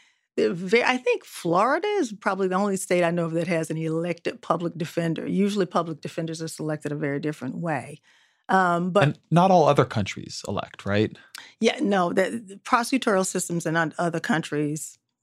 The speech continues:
Speaker 1: I don't know a lot about them, but none of them have a system like we do.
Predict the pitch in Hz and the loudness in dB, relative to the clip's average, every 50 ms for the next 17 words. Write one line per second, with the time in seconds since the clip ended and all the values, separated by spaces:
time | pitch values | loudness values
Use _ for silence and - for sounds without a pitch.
0 | _ - 170 165 170 175 175 170 175 - 175 170 170 175 180 185 175 190 185 196 | _ -12 -10 -6 -4 -4 -4 -4 -4 -4 -2 0 0 2 2 2 2 2 2 2
1 | 190 - 202 196 190 175 170 156 - 190 - 170 175 185 185 190 185 180 165 175 | 0 -2 -4 -2 -2 -2 -4 -6 -6 -8 -4 -2 0 2 2 2 2 0 0 0
2 | 180 170 151 147 156 - - - - - 147 147 143 139 135 - - 139 135 131 | 0 0 0 -2 -4 -6 -8 -10 -10 -8 -6 -6 -6 -6 -10 -12 -10 -10 -8 -8
3 | - 135 135 123 - - - | -8 -8 -10 -10 -10 -14 -18